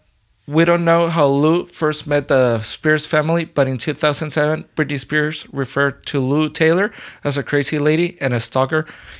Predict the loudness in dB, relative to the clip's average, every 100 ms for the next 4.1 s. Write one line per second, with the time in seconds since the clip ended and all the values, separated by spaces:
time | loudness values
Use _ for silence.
0 | -10 -2 0 0 0 0 -2 -6 -8 -6
1 | -2 0 2 0 -2 -10 _ _ _ _
2 | _ _ _ _ _ _ _ _ -16 -10
3 | -8 -6 -8 -8 -6 0 4 6 6 4
4 | 0